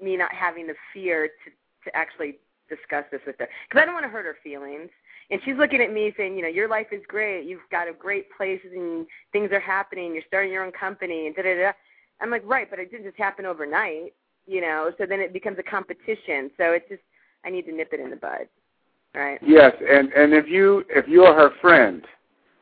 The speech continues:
Speaker 2: it's important to have people in your life that are going to give you honest, constructive criticism, that are gonna give you real feedback and call you on your stuff. I would much rather get a wound from a friend because I know it's coming from a place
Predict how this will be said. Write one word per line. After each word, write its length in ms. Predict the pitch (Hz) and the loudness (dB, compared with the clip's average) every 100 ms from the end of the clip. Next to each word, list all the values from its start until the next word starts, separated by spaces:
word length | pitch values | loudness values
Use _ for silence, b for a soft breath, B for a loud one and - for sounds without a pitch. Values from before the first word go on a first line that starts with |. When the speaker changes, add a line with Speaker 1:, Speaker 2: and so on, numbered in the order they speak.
| _ _ - | _ _ -4
Speaker 2:
it's 160 | 131 123 | -4 -4
important 400 | 123 170 160 143 | 6 8 10 10
to 60 | |
have 180 | 139 139 | 8 8
people 300 | 160 165 160 | 2 2 4
in 100 | 165 | 4
your 120 | 160 | 6
life 240 | 139 127 127 | 8 6 6
that 120 | 117 | 4
are 60 | 117 | 6
going 280 | 120 123 117 | 4 2 0
to 40 | |
give 220 | 113 117 | -4 -4
you 140 | 117 110 | -2 2
honest, 480 | 120 143 147 151 - - | 6 6 6 4 -4 -8
constructive 680 | 139 117 - 131 - 139 123 - - | -6 -6 4 4 4 2 0 -4 0
criticism, 680 | 143 120 110 101 92 92 85 | 4 4 2 -4 -4 -10 -8
that 120 | 98 | -6
are 40 | |
gonna 160 | 104 110 | -6 -4
give 200 | 120 107 | -4 -4
you 140 | 110 | -6
real 320 | 104 131 135 123 - | 2 6 6 4 0
feedback 540 | 139 120 107 113 110 - b b | 0 2 4 4 4 -4 b b
and 160 | - 104 | -8 -6
call 300 | - 131 131 | 6 8 8
you 180 | 127 120 | 8 4
on 140 | 120 | 4
your 140 | 113 110 - | 0 -6 4
stuff. 260 | 120 95 - b b - | 4 4 -6 b b 2
I 100 | 123 | 4
would 160 | 113 | 2
much 260 | 110 139 170 - | 2 6 6 8
rather 520 | 147 147 143 143 143 _ _ - | 10 12 12 8 6 _ _ 0
get 100 | 131 | 4
a 80 | 120 | 6
wound 460 | 107 139 156 151 147 | 6 8 8 8 2
from 180 | 139 127 | 0 0
a 80 | 110 | -2
friend 460 | - 143 117 92 - _ _ _ _ _ _ _ _ _ _ - | 2 4 4 0 -12 _ _ _ _ _ _ _ _ _ _ -6
because 300 | 135 127 120 | 0 4 8
I 100 | 120 | 8
know 200 | 123 131 | 10 10
it's 100 | 131 - | 8 6
coming 220 | 135 127 | 2 2
from 180 | 131 117 | -2 -4
a 60 | |
place 280 | - 131 | 2 4